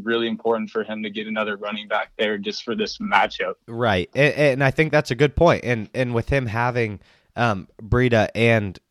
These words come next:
Speaker 2: Coleman, obviously you know, a result of that trade. And, <laughs> and one thing to note about Tyler's team that I just love as I'm scrolling down here,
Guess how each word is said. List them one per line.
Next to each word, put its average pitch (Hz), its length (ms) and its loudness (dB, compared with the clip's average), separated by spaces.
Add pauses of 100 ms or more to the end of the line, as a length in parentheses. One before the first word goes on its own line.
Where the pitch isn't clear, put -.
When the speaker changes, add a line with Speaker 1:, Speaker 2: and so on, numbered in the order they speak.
Speaker 2:
Coleman, 107 560 6
obviously 107 800 4 (760)
you 127 140 2
know, 101 260 2
a 123 100 4
result 117 560 6
of 104 180 2
that 92 240 2
trade. 107 340 2
And, 113 260 2
<laughs> - 60 -4
and 147 240 6 (360)
one 208 200 4
thing 220 200 2
to 139 120 0
note 120 200 8
about 110 280 6
Tyler's 107 440 0
team 104 420 -2
that 120 180 6
I 127 140 8
just 120 240 2
love 113 260 4
as 107 160 4
I'm 104 120 4
scrolling 113 440 2
down 104 220 4
here, 101 260 0